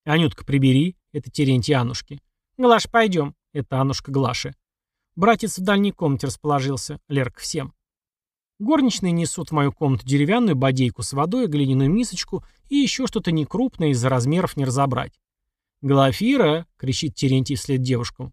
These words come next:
«Воду подогрей!» Блин, а как она ее подогреет? Смотрю на Лерку. Похоже, этот вопрос одного меня только и заботит. Не успел я как следует удивиться, а Глаша с Аннушкой уже вернулись. «Подогрела?» — вопрошает Терентий.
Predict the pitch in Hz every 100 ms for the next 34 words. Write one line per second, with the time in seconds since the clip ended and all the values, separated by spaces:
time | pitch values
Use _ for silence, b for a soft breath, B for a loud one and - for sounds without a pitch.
0 | - 170 156 113 127 127 185 254 - _
1 | _ _ _ _ _ - 120 127 101 147
2 | 220 226 233 226 202 214 196 - - _
3 | - 147 151 240 240 151 131 - 139 -
4 | _ _ _ - 156 180 165 139 143 135
5 | 202 - 143 135 160 151 143 139 131 -
6 | 127 156 127 104 - - _ _ - 147
7 | 147 - 147 143 156 - 156 147 135 143
8 | 139 175 262 - 147 135 143 - 135 -
9 | 254 240 - 139 123 120 139 123 - -
10 | - _ _ _ _ - 139 139 123 127
11 | 160 214 _ _ 139 139 135 131 117 -
12 | 131 110 - 143